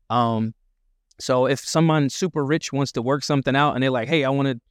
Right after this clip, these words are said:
you to work with me for the next couple of years for three hundred thousand dollars," please email us, um, and, and support the work because, um,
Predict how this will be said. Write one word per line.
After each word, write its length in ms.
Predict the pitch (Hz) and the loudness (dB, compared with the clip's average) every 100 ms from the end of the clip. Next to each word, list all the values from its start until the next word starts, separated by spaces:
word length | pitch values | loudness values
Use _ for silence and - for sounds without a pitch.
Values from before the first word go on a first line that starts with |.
| _ | _
you 100 | 131 | -2
to 60 | 143 | 0
work 220 | 135 147 | 2 2
with 120 | 135 120 | 0 0
me 200 | 147 143 | 2 0
for 140 | - | 0
the 60 | 123 | 0
next 200 | 135 - | -2 -2
couple 240 | - 135 | -4 -2
of 60 | 131 | -2
years 280 | 139 139 - | 0 -2 -4
for 120 | 110 | -8
three 200 | - 143 | -4 0
hundred 200 | 139 127 | 0 2
thousand 260 | 135 131 135 | 2 2 2
dollars," 240 | 135 131 | 0 -2
please 400 | - 170 143 117 | -4 -2 -2 -2
email 340 | 143 151 143 139 | 0 2 4 2
us, 160 | - - _ _ _ - | -2 -12 _ _ _ -4
um, 300 | 123 127 123 | 0 2 0
and, 200 | 131 131 131 | -2 -2 -2
and 180 | 127 127 | -4 -4
support 400 | - 156 202 196 | -6 -4 0 0
the 60 | 139 | 2
work 240 | 151 123 - | 0 0 -2
because, 380 | 117 135 123 | -2 0 2
um, 300 | 131 123 117 | 2 0 0